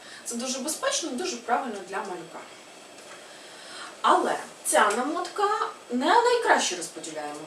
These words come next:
вагу. Коли мами відчувають, що їм вже важко носити так малюка,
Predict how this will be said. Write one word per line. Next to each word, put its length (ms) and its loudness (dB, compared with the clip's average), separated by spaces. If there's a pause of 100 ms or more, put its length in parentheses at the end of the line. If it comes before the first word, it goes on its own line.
(260)
вагу. 280 -6 (500)
Коли 240 4
мами 320 4
відчувають, 600 0
що 160 0
їм 140 -2
вже 160 0
важко 420 2
носити 480 -4
так 240 0
малюка, 480 0